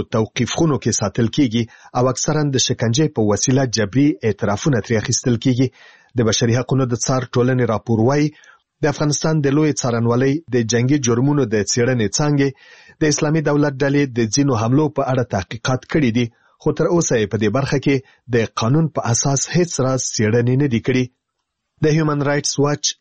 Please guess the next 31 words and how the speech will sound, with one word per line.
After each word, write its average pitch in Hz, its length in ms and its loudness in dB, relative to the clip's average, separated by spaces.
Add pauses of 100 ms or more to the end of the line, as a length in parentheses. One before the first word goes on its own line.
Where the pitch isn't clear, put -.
څېړونکې 127 640 2
پاتریشا 113 560 0
ګاسمن 147 380 0
وایي 147 240 0
چې 151 100 0 (460)
افغان 135 320 0
حکومت 131 640 -2 (360)
د 123 80 2 (180)
اسلام 131 380 -2
فاروقي 113 500 0 (420)
او 131 100 2 (200)
په 143 160 2
لویو 156 260 4 (140)
جرمونو 131 400 2 (100)
د 120 140 2
نورو 151 240 2 (100)
تورنو 143 380 2
کسانو 135 400 0 (100)
د - 20 2 (120)
عادلانه 107 480 0
محاکمې 107 500 -2
په 107 140 -2
برخه 139 300 0
کې 143 100 2 (400)
د 147 160 0
تروریستي 147 540 0
حملو 123 320 0
د 113 160 -6
قربانیانو 110 520 0 (140)
پوروړی 120 580 2
دی. 117 100 0